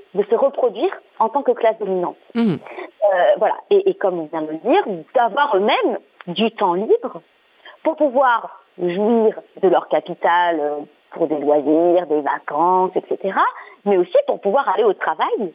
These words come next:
Speaker 1: et de pouvoir, euh, euh, en fait, euh, euh, cumuler encore plus d'argent et donc maintenir ce fort statut économique.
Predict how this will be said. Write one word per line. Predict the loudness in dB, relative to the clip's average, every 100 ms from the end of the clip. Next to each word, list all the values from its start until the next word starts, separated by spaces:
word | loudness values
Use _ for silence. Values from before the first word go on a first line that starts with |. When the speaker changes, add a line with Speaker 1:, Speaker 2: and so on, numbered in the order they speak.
| _ -2
Speaker 1:
et |
de | 0 0
pouvoir, | 0 0 0 -6 _ _ 2
euh, | 2 2
euh, | 2 2 2
en | -4
fait, | -2 -2 0
euh, | 2 0 -2 -10 0
euh, | 0 0 -8 -18 -16 -10
cumuler | -4 0 0 0
encore | -2 -8
plus | -8 -12 -4
d'argent | -2 2 0
et | 2
donc | -2 -2
maintenir | -2 -2 0 2 2 -4 _ _
ce | -4 0
fort | -4 -2
statut | -4 -4 -4 -8 -2
économique. | -4 0 -2 -2 -8